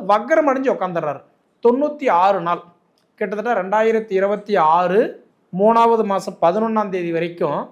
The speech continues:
தமிழ் சொல்லணும்னா மாசி மாசம் கட்டன்றது இருபத்தி ஏழு தேதி வரைக்கும், இந்த தொண்ணூத்தி ஆறு நாள் குரு பகவான் மிதுன ராசியில போய் உக்காந்து வக்ரம் அடைஞ்சு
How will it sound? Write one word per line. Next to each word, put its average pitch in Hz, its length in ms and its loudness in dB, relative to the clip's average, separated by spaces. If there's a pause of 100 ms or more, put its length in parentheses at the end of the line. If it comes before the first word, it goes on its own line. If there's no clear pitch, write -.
(640)
தமிழ் 240 300 2
சொல்லணும்னா 220 240 -2 (140)
மாசி 254 320 2 (100)
மாசம் 208 280 -2
கட்டன்றது 208 520 -2
இருபத்தி 220 320 -4 (100)
ஏழு 180 140 -4
தேதி 170 200 -4
வரைக்கும், 160 440 -8
இந்த 277 220 2 (180)
தொண்ணூத்தி 277 460 2 (200)
ஆறு 196 160 4 (100)
நாள் 165 140 0 (680)
குரு 262 240 2
பகவான் 233 340 2 (120)
மிதுன 269 380 2
ராசியில 208 480 -2
போய் 202 220 -4 (720)
உக்காந்து 196 460 0 (540)
வக்ரம் 247 480 2
அடைஞ்சு 262 220 0